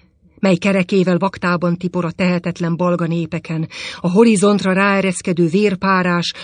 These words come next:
magyar alkonyat, csak azt diktálhatták, hogy letaszítsd Évájával együtt Ádámodat. Ember,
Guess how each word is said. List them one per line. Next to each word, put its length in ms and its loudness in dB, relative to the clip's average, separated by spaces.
magyar 440 4
alkonyat, 720 0
csak 260 4
azt 320 2
diktálhatták, 1000 -2
hogy 140 -2
letaszítsd 680 0
Évájával 680 0
együtt 360 -6
Ádámodat. 840 -12
Ember, 500 -2